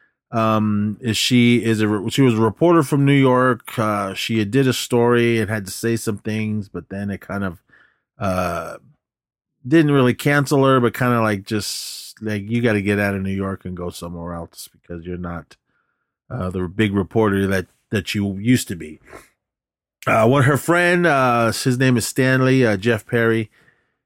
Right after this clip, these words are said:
he kinda meets up with her. He, he hears about what happened to her in New York, and then he comes to her and says, "Hey, uh, since you're not doing nothing here"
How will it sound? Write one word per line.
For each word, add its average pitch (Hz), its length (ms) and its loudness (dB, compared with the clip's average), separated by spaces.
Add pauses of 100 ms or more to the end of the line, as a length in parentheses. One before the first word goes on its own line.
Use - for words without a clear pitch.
(960)
he 131 120 2
kinda 143 260 2
meets 135 300 4
up 127 140 2
with 123 140 2
her. 117 220 2
He, 139 240 4
he 151 200 6
hears 139 300 4
about 113 340 2
what 113 140 2
happened 110 340 -2
to 101 80 -2
her 104 220 2
in 104 100 0
New 101 60 2
York, 98 480 0
and 98 120 -4
then 95 140 -4
he 107 320 -4
comes 98 440 -6
to - 140 -8
her 98 440 -2 (140)
and 98 260 -10
says, 104 160 -10
"Hey, 113 300 2
uh, 92 400 -4 (1300)
since 117 160 -4
you're 151 80 2
not 139 180 2
doing 123 240 4
nothing 117 280 0
here" 110 460 0